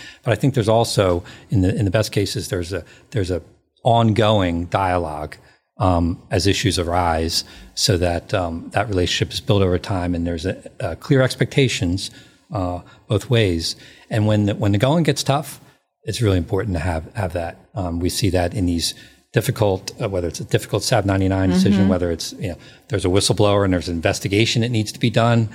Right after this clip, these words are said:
Speaker 1: Um, I'm sure we've had podcasts on that topic. Um, the, the audit committee and, and them effectively, um,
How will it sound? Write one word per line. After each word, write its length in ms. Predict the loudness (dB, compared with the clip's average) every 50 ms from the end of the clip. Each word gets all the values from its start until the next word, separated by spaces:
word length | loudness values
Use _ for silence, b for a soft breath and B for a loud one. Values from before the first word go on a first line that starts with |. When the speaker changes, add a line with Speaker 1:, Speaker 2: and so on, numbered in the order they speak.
| B B B B B -4
Speaker 1:
Um, 520 | -2 0 0 0 0 -2 -4 -6 -10 -14 -20 _ _ _ _ _ _ _ -10
I'm 100 | -8 -8
sure 160 | -4 -2 -2 -2
we've 160 | -2 -2 0
had 180 | 0 -2 -2 -2
podcasts 540 | -2 -2 -2 -2 -2 -4 -4 -4 -4 -2
on 100 | -2 -2 0
that 220 | 0 -2 -4 -4
topic. 340 | -2 -2 -2 -2 -4 -8 -10 B B B B B B B B -2
Um, 280 | 0 2 2 2 0 B B B B B B B B _ _ _ _ _ _ _ _ 0
the, 260 | 2 4 4 4 2 2
the 120 | 2 4
audit 240 | 4 4 4 2 2
committee 460 | 4 4 4 6 6 4 2 0 -2 -4 -2
and, 260 | 0 2 2 2 2
and 220 | 2 2 2 4 4
them 260 | 4 4 4 2 2
effectively, 800 | -2 -4 -4 -4 -4 -2 -2 -2 0 2 2 2 2 0 -2 -4 -10 -18 -20 _ _
um, 460 | 0 2 2 2 2 0 -2 -4 -8